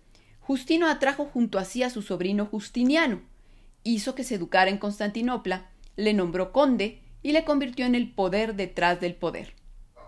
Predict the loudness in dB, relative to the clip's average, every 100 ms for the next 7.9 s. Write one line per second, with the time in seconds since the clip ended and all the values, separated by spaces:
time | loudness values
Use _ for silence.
0 | -20 -20 -20 -14 -4 2 4 4 4 0
1 | -2 -4 0 2 2 2 2 2 2 0
2 | -2 0 4 6 6 0 -10 -16 -4 -2
3 | -2 -2 0 0 2 0 2 0 -2 -8
4 | -20 -20 -20 -20 -20 -8 -4 -2 0 0
5 | 0 0 0 0 0 -2 0 0 0 -2
6 | -4 -4 -2 -2 -2 -6 -6 -4 -4 -4
7 | -6 -6 -8 -8 -8 -6 -4 -4